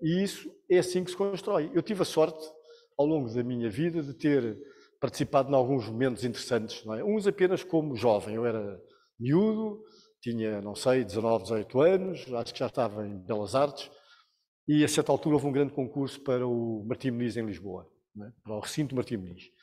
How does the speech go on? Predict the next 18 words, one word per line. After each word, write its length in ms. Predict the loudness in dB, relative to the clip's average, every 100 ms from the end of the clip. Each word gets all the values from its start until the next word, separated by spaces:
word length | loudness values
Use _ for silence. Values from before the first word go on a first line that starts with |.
| _ _ _ _ -2
Foi 160 | 2
assim 200 | 2 2
um 60 | 0
primeiro 280 | 2 2 4
grande 180 | 2 2
concurso 480 | -2 0 -4 -4
público. 480 | 0 0 0 -6 -10 -20 -20 _ _ _ -6
Eh, 480 | -4 -4 -6 -8 -6
e 60 | 4
eu 80 | 6
lembro-me 420 | 6 4 0 -6 -10 -20 -20 _ _ _ _ -4
que, 400 | 2 4 4 0 -6
eh, 680 | -6 -6 -6 -6 -8 -8 0
na 80 | 2
altura, 380 | 2 2 4
o 40 | 4
meu 140 | 2
pai 380 | 4 4 4